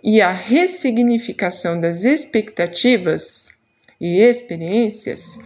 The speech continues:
podemos fortalecer essa mentalidade positiva e cultivar uma abordagem centrada na solução. Assim, encerramos mais um episódio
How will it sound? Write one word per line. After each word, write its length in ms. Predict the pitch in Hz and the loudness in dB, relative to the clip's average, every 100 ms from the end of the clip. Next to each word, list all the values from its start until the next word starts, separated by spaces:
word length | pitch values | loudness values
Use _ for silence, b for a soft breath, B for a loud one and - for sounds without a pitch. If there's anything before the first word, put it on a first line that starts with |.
| B B B | B B B
podemos 460 | 208 220 269 277 | 2 4 4 2
fortalecer 800 | - 311 330 339 294 247 - 202 | -2 -2 0 2 2 0 0 -2
essa 240 | 190 190 190 | -2 -4 -2
mentalidade 760 | 196 294 311 262 214 180 175 214 | 2 2 2 0 2 2 0 -2
positiva 680 | 254 285 311 - 202 202 | 0 2 2 2 0 2
e 60 | 240 | 0
cultivar 640 | 240 269 - 185 175 175 | -2 -6 -4 2 4 4
uma 100 | 208 | 2
abordagem 840 | 262 269 233 - 156 170 170 180 - b b b | 2 2 2 0 0 0 -2 -8 -14 b b b
centrada 960 | - - 226 208 - 165 160 165 170 - - | -6 2 2 2 0 2 2 -2 -6 -10 -6
na 220 | 190 202 | -4 -4
solução. 680 | - 226 269 285 - - - _ _ _ _ _ _ _ _ _ - B B | -2 -2 -2 -4 -8 -10 -12 _ _ _ _ _ _ _ _ _ -18 B B
Assim, 540 | 196 - - 311 247 - b b | -4 0 4 4 4 -2 b b
encerramos 720 | 208 208 233 214 247 226 208 | 0 4 2 4 2 2 0
mais 480 | 196 196 247 285 285 | -2 2 4 4 2
um 100 | 277 | 0
episódio 960 | 277 269 269 202 180 190 196 196 202 | 0 0 -2 -2 2 4 4 2 -4